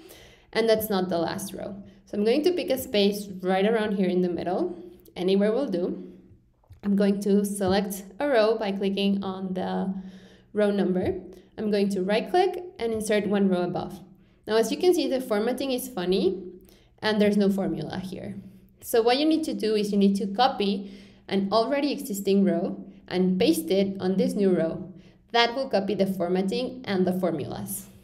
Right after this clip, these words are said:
So I'm going to pick this one. Let's pick this one. I'm going to pick wake up early.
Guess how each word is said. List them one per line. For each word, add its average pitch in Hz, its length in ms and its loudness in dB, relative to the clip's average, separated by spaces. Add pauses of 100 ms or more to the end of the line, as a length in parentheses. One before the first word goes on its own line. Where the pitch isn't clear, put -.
(300)
So - 140 -6
I'm 208 140 2
going 254 240 2
to 320 100 4
pick - 380 -4
this 180 240 0
one. - 500 -4 (360)
Let's 320 220 -2
pick 370 200 0
this 180 160 -4
one. - 240 -12
I'm 202 80 -8
going 269 160 0
to - 100 -4
pick - 320 -6
wake 196 200 -2
up 190 160 -6
early. 196 320 -10